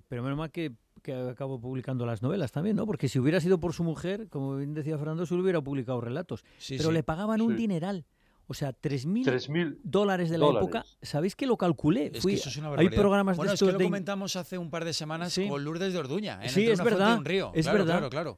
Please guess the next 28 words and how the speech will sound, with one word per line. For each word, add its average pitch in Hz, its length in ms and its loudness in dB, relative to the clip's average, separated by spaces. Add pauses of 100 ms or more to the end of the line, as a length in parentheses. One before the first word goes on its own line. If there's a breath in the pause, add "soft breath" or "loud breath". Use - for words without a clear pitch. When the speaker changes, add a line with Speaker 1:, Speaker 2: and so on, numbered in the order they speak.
(140)
Speaker 1:
Es 143 100 -6
que 170 100 4
lo 156 100 4
comentamos 208 500 0
ahí 247 240 0
y 180 80 4
luego 240 180 8
lo 262 80 8
miré. 226 300 4 (180)
Speaker 2:
Ah, 170 120 -2
lo 165 80 -4
miraste, 180 340 -4
Speaker 1:
Sí, 262 160 6
Speaker 2:
sí. 262 220 0
Speaker 1:
sí, - 0 -
sí. - 360 -8
Lo, - 140 -20 (300)
lo, 185 240 -10
fu-, - 180 -14
a 196 60 -12
unos 214 240 -8
programas 208 340 -6
de 196 60 -4
estos 180 220 -2
que 196 100 0
hay 180 60 2
de 165 120 -2
indexación. 175 680 -4